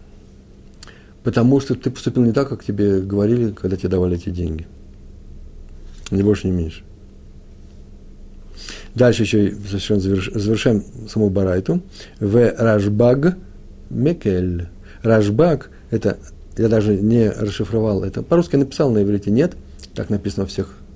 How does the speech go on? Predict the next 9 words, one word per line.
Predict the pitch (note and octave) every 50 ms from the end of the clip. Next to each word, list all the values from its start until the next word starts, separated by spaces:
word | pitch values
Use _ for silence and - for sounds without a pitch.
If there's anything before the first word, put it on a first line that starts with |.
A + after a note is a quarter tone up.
| - -
сборниках, | F#2+ F#2+ G2 G2+ G2 F#2 F#2 E2+ - - G2
во | A2 G2+
всех, | - G2+ G2+ - - - - - - - - - - - - -
э, | A2 G#2 G#2+
изданиях | G#2+ G2+ A2+ A2 G2+ F2+
Талмуда. | - G2 G2 A2 B2 C#3 C3+ C3 B2+ B2 -
Рашбаг. | G#2+ G#2+ A2+ A2 G#2 G2+ G2+ G2+ G2 F2 - - - - - - -
Рабан | - A2 G#2 G2+ F#2 F#2 G#2 A#2+ B2+ B2+ B2+ B2+ - - -
Шимон | - - - G2 F#2 F#2 G2 G#2+ A2+ A2